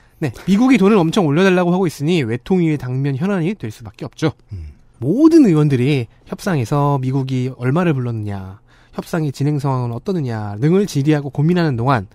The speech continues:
Speaker 2: 네.
Speaker 1: 박정 의원실은 조금 신기한 자료를 분석했습니다.
Speaker 2: 음.
Speaker 1: 미 국방부의 예산 배정 현황이었습니다.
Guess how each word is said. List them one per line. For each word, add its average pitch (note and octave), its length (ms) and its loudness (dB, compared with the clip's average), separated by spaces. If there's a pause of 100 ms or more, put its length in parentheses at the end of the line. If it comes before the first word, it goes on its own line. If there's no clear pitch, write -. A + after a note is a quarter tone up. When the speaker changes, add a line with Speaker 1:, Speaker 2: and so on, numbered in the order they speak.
Speaker 2:
네. F#2 120 -2 (300)
Speaker 1:
박정 A#3+ 380 0
의원실은 F3+ 560 0 (220)
조금 C#3+ 320 -2
신기한 C4 480 0
자료를 B2+ 320 -2
분석했습니다. A#2 840 -2 (100)
Speaker 2:
음. E2 180 -14 (280)
Speaker 1:
미 D3 260 0
국방부의 C#3+ 680 0
예산 C#3 340 0
배정 B2 440 0
현황이었습니다. B2 840 -4